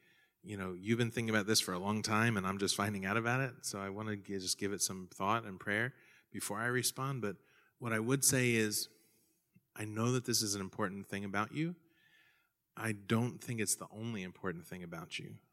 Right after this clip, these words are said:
And really, if I'm honest, I don't think it's the most important thing about you. The most important thing about you is that you're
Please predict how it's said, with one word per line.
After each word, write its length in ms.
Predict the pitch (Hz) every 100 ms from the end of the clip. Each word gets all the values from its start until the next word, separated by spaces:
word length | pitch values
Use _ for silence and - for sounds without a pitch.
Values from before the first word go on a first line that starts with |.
| _ _ _
And 220 | - 110 110
really, 260 | 131 120
if 120 | 101
I'm 120 | 107 104
honest, 320 | 110 98 107
I 40 |
don't 180 | 101 104
think 160 | 107 95
it's 140 | -
the 100 | -
most 380 | 92 117 131 95
important 400 | 85 87 82 82
thing 160 | 87
about 400 | 85 87 92 -
you. 160 | 95 104 _ _ _ _ -
The 60 |
most 260 | 101 120 -
important 320 | 107 98 92
thing 160 | 95 92
about 260 | 90 92
you 200 | 85 95
is 120 | 95 87
that 140 | 92
you're 300 | 92 95 90